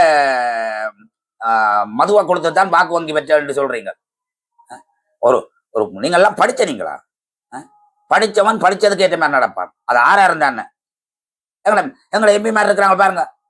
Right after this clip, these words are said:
படிச்சவங்க வாராங்க பாருங்க. பா-, பாராளுமன்றத்துக்கு கூட எவ்வளவு அமைதியாக, எவ்வளவு பண்பாடாக தங்களோட வார்த்தை பிரியவங்களை பிரயோகிச்சுட்டு வரணும்னு பாருங்க. அந்த வகையில் நான் சொல்றேன், தயவு செய்து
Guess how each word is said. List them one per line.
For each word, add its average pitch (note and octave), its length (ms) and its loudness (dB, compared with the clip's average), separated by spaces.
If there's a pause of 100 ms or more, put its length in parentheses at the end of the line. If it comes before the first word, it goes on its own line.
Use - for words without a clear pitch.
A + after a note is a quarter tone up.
(160)
படிச்சவங்க G3 340 2
வாராங்க F#3 340 4
பாருங்க. F3 260 2
பா-, D#3 460 0
பாராளுமன்றத்துக்கு F3 640 2
கூட F3+ 400 0 (140)
எவ்வளவு E3 300 2
அமைதியாக, D#3+ 880 0
எவ்வளவு D#3 280 0
பண்பாடாக D#3+ 680 2
தங்களோட D3+ 260 -2
வார்த்தை D3 320 2
பிரியவங்களை C#3 520 0 (1080)
பிரயோகிச்சுட்டு C#3+ 460 -2
வரணும்னு C3+ 300 -2
பாருங்க. B2+ 360 -2 (4000)
அந்த G#2+ 140 -2
வகையில் E3 240 4
நான் D#3 160 0
சொல்றேன், C#3+ 220 2
தயவு D3 220 0
செய்து C3+ 500 -2